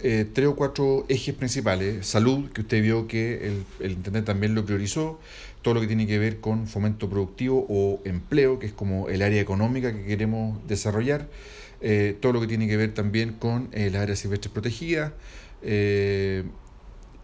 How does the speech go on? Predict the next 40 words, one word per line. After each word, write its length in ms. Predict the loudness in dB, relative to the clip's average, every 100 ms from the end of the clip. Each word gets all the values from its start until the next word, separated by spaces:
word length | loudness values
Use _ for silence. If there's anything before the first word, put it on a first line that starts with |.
| -18 -16 -4
y 340 | -2 0 2
el, 180 | 2 4
el 140 | 0
fomento 640 | 2 4 4 2 -2 -2
también 500 | -2 -2 -2 -4 -6
de 120 | -2 -2
esas 180 | 0
áreas 220 | -2 -2 -4
silvestres 320 | -4 -4 -4
protegidas 480 | -4 -6 -6 -4 -2
desde 80 |
el 40 | -2
punto 240 | -4 -4
de 60 | -4
vista 300 | -2 -2 -4 -8 -16 -4
no 100 | -2
solo 320 | 4 6 6
de 80 | 6
la, 760 | 4 4 4 2 2 0 -4 -6
de 100 | -6
la 420 | -2 0 2 0 -4
sustentación 680 | -8 0 0 0 -2 0 0
de 60 |
esas 160 | 0 0
áreas, 200 | 0 -2
sino 160 | -4 -2
que 80 |
también 340 | -2 -2 -2 -6 -10 -18 -18 -8
de 160 | -2 2
que 260 | 2 2
sirvan 560 | 0 0 0 0 -2 -2
para 200 | -2 0
el 60 | 2
fomento 320 | 2 0 0
productivo 640 | -2 -2 -2 0 0 -2
dentro, 560 | -4 -6 -4 -4 -4 -4
eh, 220 | -4 -4 -2
de 100 | 0
la 120 | 0
región. 400 | -2 -2 -4